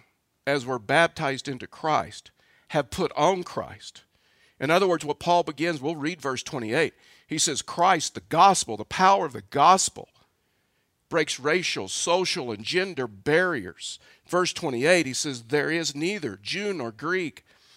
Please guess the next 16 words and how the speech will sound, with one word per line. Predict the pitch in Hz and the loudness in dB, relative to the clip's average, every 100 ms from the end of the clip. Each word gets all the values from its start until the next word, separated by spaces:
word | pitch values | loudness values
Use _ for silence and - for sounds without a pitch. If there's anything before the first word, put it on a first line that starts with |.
| _ | _
There | 170 170 | -2 0
is | 131 | 0
neither | 151 208 175 | -2 -2 -2
slave | 117 - 165 180 190 | -4 -2 2 2 2
nor | 165 117 | -2 -6
free." | - 170 170 160 107 _ _ _ _ _ _ _ _ - | -6 -4 -4 -4 -8 _ _ _ _ _ _ _ _ -4
There | 175 | -2
is | 156 | 0
no | 147 151 | -2 -2
male | 139 160 185 202 - | 0 2 4 2 0
and | 147 139 | -4 -6
female, | - 175 185 170 117 87 - _ _ _ | -4 -2 -2 -2 -2 -4 -12 _ _ _
for | - 151 | -4 -4
you | 135 185 214 226 | -2 -4 -6 -2
are | 143 | -2
what? | 127 135 196 185 - | -2 4 8 8 6